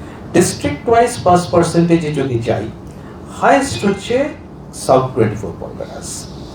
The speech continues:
দক্ষিণ চব্বিশ পরগনাতে নাইনটি সিক্স পয়েন্ট সেভেন টু, নাম্বার টুতে রয়েছে নদিয়া, নাইনটি সিক্স পয়েন্ট সিক্স ফোর, নাম্বার থ্রি হচ্ছে হাওড়া, নাইনটি সিক্স পয়েন্ট ফাইভ নাইন।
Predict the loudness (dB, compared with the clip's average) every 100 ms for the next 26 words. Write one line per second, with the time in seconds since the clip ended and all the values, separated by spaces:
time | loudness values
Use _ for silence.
0 | -12 -12 -6 2 4 4 4 6 4 4
1 | 2 4 4 4 2 2 2 2 2 0
2 | 2 0 0 0 2 2 2 2 2 2
3 | 4 4 2 -4 -16 -18 -18 -16 -18 -18
4 | -18 -18 -18 -16 -14 -2 4 6 6 4
5 | 4 6 6 8 6 6 2 2 4 4
6 | 4 2 0 -2 -2 -4 -4 0 2 2
7 | 0 -2 -4 0 4 4 4 -6 -16 -16
8 | -18 -4 2 4 4 4 0 -2 2 0
9 | 0 -2 2 4 6 4 2 -2 -16 -20
10 | -18 -18 -18 -18 -18 -20 -18 -18 -16 -14
11 | -14 -12 -12 -10 0 4 4 4 4 2
12 | 4 0 -2 -4 2 4 4 0 2 2
13 | 0 2 4 4